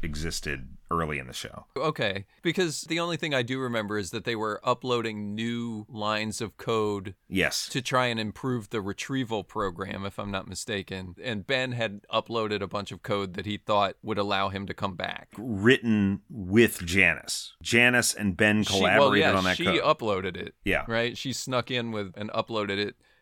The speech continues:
Speaker 2: and was sure to wear her little Navy ring so that we could track down who she was with the camera that was right on her fingers
Speaker 1: We'll make
Speaker 2: while
Speaker 1: it
Speaker 2: she was
Speaker 1: just,
Speaker 2: typing.
Speaker 1: just obvious enough.
Speaker 2: <laughs>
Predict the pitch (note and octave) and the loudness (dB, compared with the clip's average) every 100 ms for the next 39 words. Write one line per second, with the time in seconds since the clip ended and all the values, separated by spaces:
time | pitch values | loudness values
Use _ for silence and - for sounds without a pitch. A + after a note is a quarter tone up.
0 | _ G2+ G2+ G#2+ - A2 G#2 C#3+ B2+ A2+ | _ -6 -4 -6 -6 -4 -4 0 0 2
1 | A#2 A2+ A2 A2 A2 G#2 G#2+ A2+ A#2 A#2 | 2 2 2 0 0 -2 0 0 0 -4
2 | F#2+ G2+ G2 F#2+ F#2 - _ _ - A2+ | -4 -4 -6 -6 -12 -16 _ _ -6 -2
3 | G#2 A2 G#2+ G2+ E2+ F#2 _ _ - G2+ | -2 -4 -4 -4 -6 -12 _ _ -6 -6
4 | - A2 G2 F#2+ F#2+ - - F#2 F2+ - | -4 -4 -4 -6 -10 -10 -8 -8 -8 -12
5 | F#2+ G#2+ F2+ F#2+ F#2 - G2+ G2 F#2+ F#2+ | -8 -6 -4 -6 -8 -10 -6 -6 -6 -8
6 | F2+ G2 - F#2 F#2 - F#2+ F2+ F2+ - | -10 -10 -8 -8 -8 -10 -10 -10 -12 -14
7 | - - _ _ _ - F2+ F2+ E2 F2 | -18 -20 _ _ _ -6 -2 0 -2 -6
8 | G2+ F#2+ C3 A#2+ - - - - A#2+ C3+ | -6 2 6 6 2 -8 -14 -6 0 2
9 | A#2 A2 G#2 F#2 F#2 - - - - E3 | 2 4 4 4 -2 -2 -2 -4 -6 -8
10 | G3+ - - - - - - - | -8 -12 -14 -18 -18 -20 -20 -12